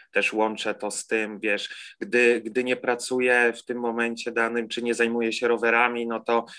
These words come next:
wtedy idę sobie właśnie w las i fotografuję zwierzęta, przyrodę, lubię przebywać. Nawet mam taki epizod pracy w nadleśnictwie, także, także wiesz, to też wszystko się ze sobą wiąże.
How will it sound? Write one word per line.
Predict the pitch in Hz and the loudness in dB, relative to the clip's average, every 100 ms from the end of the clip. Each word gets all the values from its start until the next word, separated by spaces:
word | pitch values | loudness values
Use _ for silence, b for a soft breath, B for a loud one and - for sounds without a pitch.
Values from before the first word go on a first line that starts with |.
| B - | B -2
wtedy | 127 117 117 | 2 4 2
idę | 117 113 | 2 0
sobie | - 113 | 0 -2
właśnie | 110 - 107 | -2 -4 -6
w | 110 | 0
las | 107 104 - | 0 0 -6
i | 101 | -10
fotografuję | 101 104 104 - 113 104 | -8 -6 -6 -4 -2 -2
zwierzęta, | 95 104 113 113 113 110 101 101 98 | -2 0 0 0 0 0 2 0 -4
przyrodę, | - - 104 110 104 104 101 104 | -2 0 0 0 0 2 2 2
lubię | 123 117 | 0 0
przebywać. | - 117 107 101 107 - - - - | -2 -2 -2 0 0 -4 -10 -16 0
Nawet | 113 120 | 2 4
mam | 127 117 | 2 2
taki | 120 - 120 | 0 2 0
epizod | 120 120 123 - | 0 0 0 2
pracy | 135 131 - 107 | 2 2 0 -2
w | |
nadleśnictwie, | 113 107 110 - 120 117 - 104 | -2 0 -2 -2 -4 -6 -8 -8
także, | 101 104 98 107 101 101 | -6 -8 -6 -4 -4 -6
także | 107 98 107 | -8 -4 -4
wiesz, | 101 95 - - | -2 -4 -6 -10
to | 110 | -4
też | 110 120 | 2 2
wszystko | - 113 - 107 | 2 -6 -6 -8
się | - | -6
ze | 101 | -8
sobą | 101 98 101 101 | -8 -8 -8 -8
wiąże. | 98 95 90 | -10 -10 -12